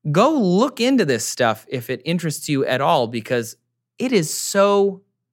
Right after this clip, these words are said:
cool that we had to, like, cut ourselves off while researching it. Like the rest of the planets in the universe, the Earth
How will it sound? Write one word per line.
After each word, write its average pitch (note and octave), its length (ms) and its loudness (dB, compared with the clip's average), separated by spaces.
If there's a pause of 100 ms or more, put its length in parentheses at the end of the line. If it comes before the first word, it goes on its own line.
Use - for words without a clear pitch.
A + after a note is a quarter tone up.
(200)
cool D#3+ 380 2
that C3 100 -6
we D3+ 120 -4
had E3 200 -2
to, D3+ 140 -2
like, C#3 220 -8
cut E3+ 180 -2
ourselves D3 480 0
off D#3+ 400 0
while C3+ 160 -4
researching C3+ 560 -6
it. F2+ 160 -14
Like C4 200 0
the B3+ 60 0
rest G3+ 280 0
of E3 80 -4
the D3 80 0
planets D3 420 -2
in C3+ 140 -6
the B2 80 -2
universe, B2 540 -4
the - 200 -10
Earth F3+ 520 0